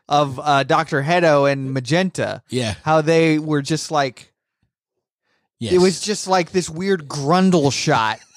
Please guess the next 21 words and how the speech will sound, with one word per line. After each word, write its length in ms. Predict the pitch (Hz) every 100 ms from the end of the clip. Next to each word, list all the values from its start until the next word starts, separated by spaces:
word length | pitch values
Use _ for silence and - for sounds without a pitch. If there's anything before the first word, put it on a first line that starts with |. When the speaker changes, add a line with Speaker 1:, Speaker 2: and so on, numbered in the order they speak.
| -
Speaker 1:
for 160 | - 170
both 360 | 165 180 180
of 100 | 156
them, 280 | 117 110 107 - _ _ _
right? 340 | 131 170 226 226 _ _ _ _ -
Remember 340 | 151 185 247
that? 360 | 262 294 302 -
Speaker 2:
<laughs> 20 |
Yeah. 60 | - - - _ _ _ _ -
Speaker 1:
And 80 | 294
it 120 | 285
went 160 | 311
on 260 | 311 359 311
for 160 | 202 254
a 60 |
long 540 | 208 165 247 269 214 220
time. 480 | 226 311 381 165 117
Speaker 2:
<laughs> 20 |
Gotta 260 | 185 -
see 220 | 160 - 196
the 140 | -